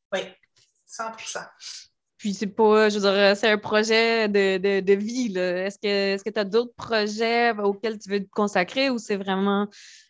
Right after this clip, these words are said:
Speaker 2: euh, la voie à laquelle, euh, tu te diriges ?
Speaker 1: Ben, mettons que si je trouvais un producteur qui a de l'allure, parce qu'on a eu des, des contacts avec des gens qui avaient pas d'allure, c'est un paquet de requins dans cette, euh, cette industrie.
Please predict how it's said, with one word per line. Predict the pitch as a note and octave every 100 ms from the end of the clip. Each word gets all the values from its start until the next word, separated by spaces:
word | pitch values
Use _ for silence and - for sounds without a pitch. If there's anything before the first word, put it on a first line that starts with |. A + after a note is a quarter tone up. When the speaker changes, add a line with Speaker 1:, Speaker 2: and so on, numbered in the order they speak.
| -
Speaker 2:
euh, | E3
la | E3+ F#3
voie | F3+ F#3 F#3
à | F3+
laquelle, | D#3+ - F3+ F3
euh, | D#3 D3+ - - _ _ _ -
tu | F3+
te |
diriges ? | F3 A3 C4
Speaker 1:
Ben, | D4+
mettons | D#4+ G4+ G4
que | D4
si | - - - - F4+ G4+ G#4+ G#4+ - - -
je | -
trouvais | - B3 D4+
un | D4+
producteur | B3 A3 - B3+ B3+
qui | G#3+
a |
de | G3+
l'allure, | F3+ F#3+ C#4+
parce | - -
qu'on | G3 F#3 F3+ F3+ F#3 F#3 F#3+
a |
eu | G3 G3
des, | F#3 E3+ F3 _ _
des | F#3+ G3
contacts | G3 G3 A3+ G3
avec | F3+ - -
des | F#3+
gens | F#3+ G#3
qui | -
avaient | F#3 F3+
pas | F#3
d'allure, | F3 F#3+ B3
c'est | - G3 F#3
un | F3+
paquet | F#3+ F#3 G#3
de |
requins | G3+ F#3+ A3 D4
dans | C#4
cette, | - G3+ G3 -
euh, | F#3 F3+ F3 F3+ F#3+ _ - - - - - - - -
cette | G#3 A3+
industrie. | A3+ G#3 - B3+ D4+ F#4+